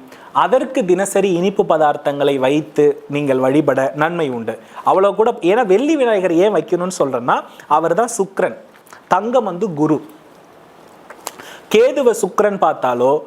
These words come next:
கேதுவ குரு பார்த்தாலோ, அந்த வீட்டுல சொத்துக்கள் அவ்வளவு சீக்கிரம் அழியாது. கேது வந்து சுபத்துவமாகிறாருன்னு அர்த்தம். அந்த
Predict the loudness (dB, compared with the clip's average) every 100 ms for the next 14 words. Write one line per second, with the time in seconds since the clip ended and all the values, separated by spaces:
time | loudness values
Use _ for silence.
0 | -14 -14 -2 0 2 0 0 0 -2 0
1 | 0 -2 -2 -2 0 0 0 -2 -2 -2
2 | -2 -2 -2 -2 -2 0 0 -2 -4 0
3 | 0 0 0 0 -2 -16 -20 _ _ -20
4 | -20 -20 -10 0 2 4 0 0 0 0
5 | 0 2 0 0 0 2 2 0 -2 -4
6 | -6 -8 -10 -14 -4 0